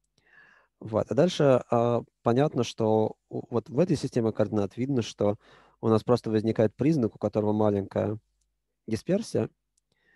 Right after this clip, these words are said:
Ну и за счёт того, что у него маленькая дисперсия, вдоль этого признака, а, все шумы, а, приводят к тому, что соответствующие коэффициенты, а, становятся, становятся очень шумными. То есть если у вас есть, а, одинаковый уровень шумов, допустим, вот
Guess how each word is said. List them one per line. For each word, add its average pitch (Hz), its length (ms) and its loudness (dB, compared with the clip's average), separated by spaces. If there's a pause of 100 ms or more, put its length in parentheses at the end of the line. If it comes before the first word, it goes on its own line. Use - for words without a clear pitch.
(240)
Ну 127 120 0
и 123 140 0
за 117 120 2
счёт 117 180 -2
того, 117 160 0
что - 140 -6
у 110 40 0
него 110 140 0
маленькая 110 400 0
дисперсия, 113 520 -2
вдоль 107 320 2
этого 101 240 -6
признака, 131 580 -4 (440)
а, 107 340 0
все - 220 -4
шумы, 120 640 -2
а, 107 260 -2
приводят 107 420 -2
к - 40 -20
тому, 110 260 -4
что 104 320 -4 (380)
соответствующие - 440 -4
коэффициенты, 117 800 -2
а, 107 420 -6 (100)
становятся, 107 460 -6
становятся 104 360 -4
очень 104 180 -8
шумными. 117 360 -10 (760)
То - 80 -14
есть - 240 -16
если 107 280 0
у 104 40 2
вас 101 180 0
есть, 101 360 -2
а, 104 220 0
одинаковый 104 460 -2
уровень 101 220 -4
шумов, 101 400 -8
допустим, - 460 -14
вот 98 160 -12